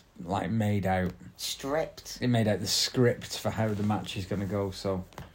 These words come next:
Speaker 1: uh, that script suggested that
Speaker 2: Jake wins.
Speaker 1: Jake wins, Tommy gets an eye injury,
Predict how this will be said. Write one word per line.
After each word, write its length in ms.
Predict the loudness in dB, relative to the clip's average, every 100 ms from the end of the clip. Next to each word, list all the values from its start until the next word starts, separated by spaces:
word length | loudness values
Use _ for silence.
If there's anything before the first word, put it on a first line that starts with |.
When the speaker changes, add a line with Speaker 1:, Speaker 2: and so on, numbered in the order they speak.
| -20 -20 -20 -20 -20 -8
Speaker 1:
uh, 340 | 2 4 4 2
that 460 | 2 2 2 -2 -6
script 1040 | -6 -6 -6 -6 2 4 2 -4 -8 -8 -6
suggested 840 | -4 0 4 4 4 0 -2 -2
that 580 | -2 0 0 -4 -12 -12 -16 -20 -12
Speaker 2:
Jake 320 | -2 -2 -2 -4
wins. 460 | -4 -4 -6 -4
Speaker 1:
Jake 340 | 6 6 6 4
wins, 540 | 4 4 2 0 -6 -2
Tommy 300 | 2 4 6
gets 280 | 4 4
an 80 | 2
eye 180 | 4 4
injury, 480 | 4 2 2 0